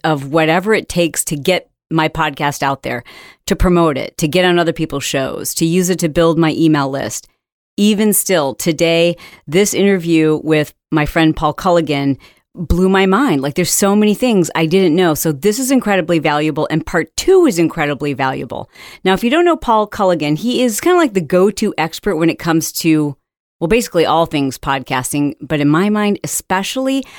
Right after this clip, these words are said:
how to stay ahead of the promotion piece of it. Like, podcasting, if you're really strategic about this, it is an incredible tool.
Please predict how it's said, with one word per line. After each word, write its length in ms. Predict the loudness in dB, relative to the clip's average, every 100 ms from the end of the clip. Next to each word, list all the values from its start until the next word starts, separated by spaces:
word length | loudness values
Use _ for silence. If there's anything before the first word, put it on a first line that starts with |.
| -16
how 260 | 0 2 2
to 80 | 0
stay 340 | 0 2 2
ahead 380 | 0 0 0 0 -2
of 220 | -2 -2
the 180 | -2 -2
promotion 720 | -2 0 2 2 0 -2 -2
piece 260 | -2 -6 -4
of 100 | -6
it. 140 | -8 -14 -20 _ _ -4
Like, 240 | -4 -2
podcasting, 800 | -8 -2 -2 0 0 0 2 2 2
if 220 | -4 -2
you're 160 | -2
really 280 | 2 0 0
strategic 540 | -2 -4 -4 -4 -2 -2
about 300 | 0 0 0
this, 240 | -2 -2 -2
it 80 |
is 120 | 0 2
an 100 | 0
incredible 640 | -2 -8 -4 -4 -2 -4
tool. 540 | -6 -8 -6 -4 -6